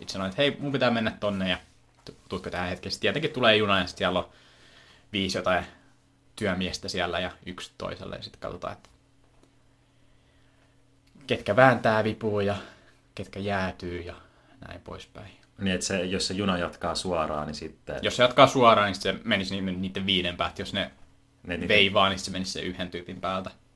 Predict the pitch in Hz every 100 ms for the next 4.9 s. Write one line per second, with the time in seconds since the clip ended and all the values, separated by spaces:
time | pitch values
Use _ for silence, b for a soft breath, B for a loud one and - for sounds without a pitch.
0 | _ _ 90 80 80 80 82 82 80 85
1 | - - - - 85 78 - - 82 78
2 | - 78 76 - 101 101 107 104 - -
3 | - - 71 - 73 - - 82 73 71
4 | 76 _ _ b b - 101 101